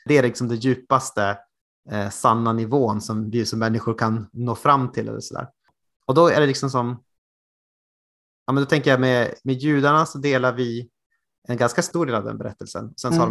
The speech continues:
Speaker 1: de ett helt annat, liksom, tolkningsförfarande av den här delen som vi delar, men ändå.
Speaker 2: Mm.
Speaker 1: Och i, med muslimerna så delar vi till viss del den här berättelsen, men den är, liksom,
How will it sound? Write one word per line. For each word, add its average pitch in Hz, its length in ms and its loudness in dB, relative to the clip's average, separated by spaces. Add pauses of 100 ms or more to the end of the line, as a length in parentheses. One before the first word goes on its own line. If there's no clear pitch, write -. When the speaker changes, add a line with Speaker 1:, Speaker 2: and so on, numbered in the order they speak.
Speaker 1:
de 107 60 -16
ett - 80 -20
helt 123 260 -2
annat, 113 260 0
liksom, 107 380 -8 (640)
tolkningsförfarande 120 1080 -2
av 104 220 -10
den 113 180 -10
här 120 260 -6
delen 104 300 -8
som 107 140 -14
vi 104 60 -10
delar, 107 260 -6
men 110 140 -8
ändå. 117 360 -6
Speaker 2:
Mm. 156 140 -6 (600)
Speaker 1:
Och 127 240 -6
i, 127 200 -6
med 123 260 -4
muslimerna 135 560 -4
så 131 80 -10
delar 120 280 -2
vi 110 500 -4 (320)
till 131 120 -4
viss 151 300 -6
del 156 340 4
den 120 120 0
här 117 120 -2
berättelsen, 113 480 -6
men 113 120 -4
den 117 100 -4
är, 117 140 0
liksom, 107 460 -4